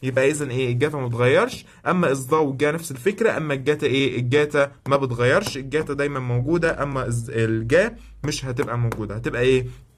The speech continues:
غير موجوده. طيب، ناخد بقى الاتصال. لما يجي لي مثلًا داله بالشكل ده،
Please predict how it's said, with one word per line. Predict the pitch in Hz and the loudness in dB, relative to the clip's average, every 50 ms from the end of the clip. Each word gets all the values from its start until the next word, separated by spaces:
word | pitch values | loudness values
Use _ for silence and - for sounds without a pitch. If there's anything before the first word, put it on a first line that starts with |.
| - - - - - - - - - 127 120 | -20 -18 -16 -16 -16 -16 -10 -6 -6 -2 0
غير | 143 147 147 143 139 131 131 127 - - - - - _ - | 2 4 4 4 2 0 -4 -8 -16 -20 -20 -20 -20 _ -4
موجوده. | 123 120 131 143 143 120 110 104 95 92 107 - - - | -2 2 2 2 2 2 0 -2 -4 -4 -8 -10 -2 0
طيب، | 170 139 107 - - - - _ - | 2 2 2 0 -6 -14 -20 _ -2
ناخد | 170 185 190 196 190 165 160 | 0 0 0 0 -2 -2 0
بقى | 170 170 170 160 - | 0 0 0 0 0
الاتصال. | 131 135 123 123 123 127 120 - 160 160 185 214 214 - - - - - - - - - - - | 0 -2 -2 -2 -4 -6 -2 2 2 2 2 0 -4 -10 -18 -20 -20 -20 -20 -20 -20 -20 -8 -2
لما | 156 175 214 240 | 0 2 2 2
يجي | 220 180 202 | 2 2 0
لي | 208 202 | 0 0
مثلًا | 220 - - 202 165 147 | 0 0 0 0 0 2
داله | 147 175 208 196 147 | 2 2 4 4 2
بالشكل | 131 127 - 175 170 - 143 131 | 0 0 -4 -6 -4 -2 -2 0
ده، | 143 180 202 - | 2 0 0 0